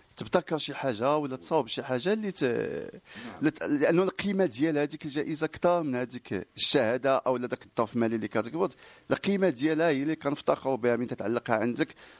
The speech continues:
Speaker 1: وكيدخل عندك واحد الانسان تيشوف جائزه أمها صانع لسنه كذا وكذا،
Speaker 2: نعم.
Speaker 1: تيكون عندك واحد الافتخار، لانه ماشي، ماشي عند اي واحد، وكاينين حرفيين كبار وما عندهمش هذه الجائزه هذه، لانها خاضعه لشي معايير معينه.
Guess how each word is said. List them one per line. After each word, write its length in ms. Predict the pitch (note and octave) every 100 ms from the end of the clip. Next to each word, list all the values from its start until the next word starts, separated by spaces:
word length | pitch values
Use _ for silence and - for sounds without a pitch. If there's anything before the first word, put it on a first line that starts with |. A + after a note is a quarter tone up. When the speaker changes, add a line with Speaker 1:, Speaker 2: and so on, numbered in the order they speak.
| -
Speaker 1:
وكيدخل 360 | - B2+ A2 A#2
عندك 240 | G2 -
واحد 160 | F#2 F2+
الانسان 400 | A2+ - A#2+ A2+
تيشوف 340 | A#2 G#2+ G#2+
جائزه 420 | F#2+ A2 G#2+ G#2+ -
أمها 220 | A#2+ A2 A2
صانع 360 | - A2 G#2
لسنه 360 | F#2+ - G#2+ A2+ -
كذا 220 | G#2 G#2+
وكذا، 440 | G#2 B2 C3 F#3+ - F2+ G2+
Speaker 2:
نعم. 140 | G2
Speaker 1:
تيكون 220 | - E3
عندك 200 | C#3 -
واحد 160 | B2+ -
الافتخار، 500 | - - B2 F2+ F2+
لانه 340 | G2 A2+ A#2+
ماشي، 400 | A#2 A#2 - D3+
ماشي 240 | - B2 D3
عند 180 | A2 -
اي 160 | D3+ D#3
واحد، 260 | C3+ G2+ - _ - - -
وكاينين 260 | - C#3
حرفيين 520 | C#3+ C#3+ D3 C#3 D3+ D3+
كبار 460 | G2 C3 F#3 G#3
وما 140 | G#3+ F#3+
عندهمش 360 | D#3+ F3+ F#3
هذه 140 | E3+ D3
الجائزه 840 | C#3+ A2 B2 A2 A#2+ A2 G#2+ F2+
هذه، 80 | D#2+ - -
لانها 200 | B2 C#3+
خاضعه 320 | - D3+ A2+
لشي 200 | D#3 -
معايير 420 | E3 C#3 D#3+ F#3+ G3+
معينه. 480 | G3+ D3 C#3+ F#2+